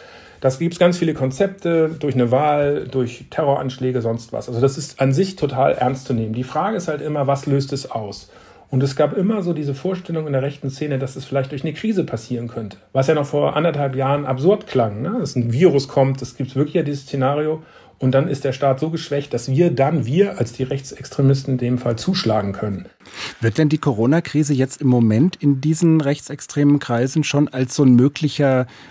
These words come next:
Speaker 2: Punkt, äh, gesehen, bei dem der Staat destabilisiert wird, wo man vielleicht auch eine Chance sieht, diesen Tag X näher rücken zu sehen?
Speaker 1: Ja, absolut. Also das ist natürlich ein, wie so ein Traum, der in Erfüllung gegangen ist. Man braucht ja als extremistische Bewegung auch immer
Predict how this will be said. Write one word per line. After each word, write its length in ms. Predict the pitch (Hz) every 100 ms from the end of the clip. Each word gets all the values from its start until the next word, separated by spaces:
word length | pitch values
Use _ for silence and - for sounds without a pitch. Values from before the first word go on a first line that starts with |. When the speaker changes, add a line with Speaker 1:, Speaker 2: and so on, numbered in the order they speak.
| _
Speaker 2:
Punkt, 460 | - 139 156 - -
äh, 160 | 131
gesehen, 560 | 120 117 95 98 127 175
bei 100 | 151
dem 180 | 156 156
der 100 | 160
Staat 460 | - 123 131 - - _ -
destabilisiert 880 | 131 127 - 127 143 135 123 135 -
wird, 160 | 165
wo 80 | 139
man 140 | 123 123
vielleicht 340 | 123 123 127
auch 80 | 117
eine 80 | 123
Chance 400 | - 120 131 135
sieht, 240 | 131 -
diesen 220 | 113 120
Tag 260 | - 113 -
X 220 | 139 -
näher 360 | 113 110 120 117
rücken 280 | 127 151
zu 100 | -
sehen? 300 | 139 123 170 - _ _
Speaker 1:
Ja, 160 | 139 -
absolut. 520 | 135 - 190 190 - -
Also 180 | 117
das 100 | 117
ist 120 | 113 151
natürlich 300 | 131 139 135
ein, 600 | 135 143 143 151 135 131
wie 80 |
so 80 | 139
ein 80 | 143
Traum, 320 | - 160 214
der 160 | 135 131
in 80 | 117
Erfüllung 280 | - 123
gegangen 280 | 120 117 117
ist. 200 | 113 -
Man 220 | 143 131
braucht 300 | 123 139 185
ja 80 | 175
als 180 | 156 -
extremistische 1040 | - 160 - - 143 165 165 - 156 151 -
Bewegung 460 | 135 127 151 151 143
auch 180 | 131 156
immer 280 | 151 143